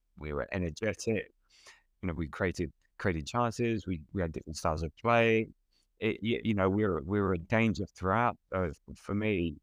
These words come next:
you know, that just sums, sums up the whole game. And we had some real stellar performances from Rice,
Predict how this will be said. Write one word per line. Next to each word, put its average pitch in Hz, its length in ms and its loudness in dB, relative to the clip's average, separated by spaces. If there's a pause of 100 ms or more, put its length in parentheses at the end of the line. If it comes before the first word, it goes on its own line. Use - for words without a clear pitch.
(160)
you 78 160 -4
know, 85 120 0
that 85 160 -2
just 78 160 -4
sums, 87 280 -2
sums 80 220 -2
up 80 80 -2
the 78 80 -6
whole 82 120 0
game. 90 220 0
And 92 120 0
we 85 80 2
had 71 100 -2
some 87 180 -4
real 90 160 0
stellar 92 400 0
performances 76 640 -4
from 64 260 -12
Rice, 85 460 0